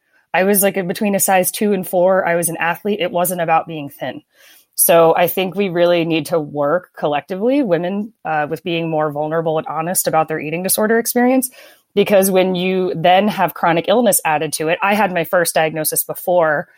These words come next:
I had an eating disorder, and then I had further diagnoses after I became bulimic. So mine is kind of a back and forth there, uh,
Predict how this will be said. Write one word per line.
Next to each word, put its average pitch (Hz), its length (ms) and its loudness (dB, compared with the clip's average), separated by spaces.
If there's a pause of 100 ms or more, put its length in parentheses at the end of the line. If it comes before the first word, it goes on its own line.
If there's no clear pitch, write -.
(360)
I 151 240 2
had 156 160 0
an 151 80 -2
eating 143 160 -2
disorder, 139 420 0
and 156 220 0
then 151 100 0
I 156 80 0
had 147 200 -2
further 156 320 -2
diagnoses 147 680 -2
after 160 580 -2
I 151 180 -4
became 143 360 -12
bulimic. 139 380 -6 (420)
So 160 240 4
mine 156 260 4
is 151 140 2
kind 156 220 2
of 147 100 0
a 147 100 2
back 143 220 0
and 143 160 -8
forth 143 340 -6
there, 139 280 -6 (560)
uh, 147 240 4